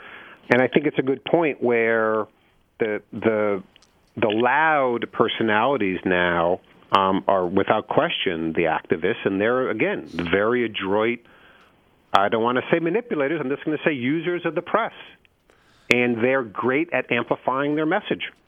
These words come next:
right? Without question. Today, how many letters went out today between David Einhorn and Carl Icahn? And so,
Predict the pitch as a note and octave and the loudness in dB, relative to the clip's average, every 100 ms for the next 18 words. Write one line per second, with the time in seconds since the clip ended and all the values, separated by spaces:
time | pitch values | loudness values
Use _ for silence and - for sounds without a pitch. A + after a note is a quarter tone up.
0 | _ _ - A#2+ F#3+ - _ _ _ - | _ _ 0 0 0 -8 _ _ _ 0
1 | B2+ - D3 - - - F2 D2+ _ _ | 0 2 0 0 0 -2 -6 -6 _ _
2 | - B2 C#3 F3 D3 D#3+ E3+ E3 E3 F3+ | 2 4 4 2 2 0 0 0 -2 -2
3 | D3+ E3+ F3 E3+ E3 G3 D#3+ A2+ - B2+ | -4 -2 -2 -2 0 0 0 -4 -2 0
4 | B2 A#2 A2 A#2+ A#2 A2 B2 D#3+ D#3+ D#3+ | 2 0 0 -2 -4 -4 -2 0 -2 -2
5 | E3 D#3 C#3+ G2 F#2+ - A2 A2 E3+ F3 | -2 -2 -4 -6 -2 0 0 0 0 -2
6 | E3 D#3 D#3 D#3 G#2+ G#2+ G2+ C3+ B2+ A#2+ | -2 0 0 0 -2 -2 0 2 2 2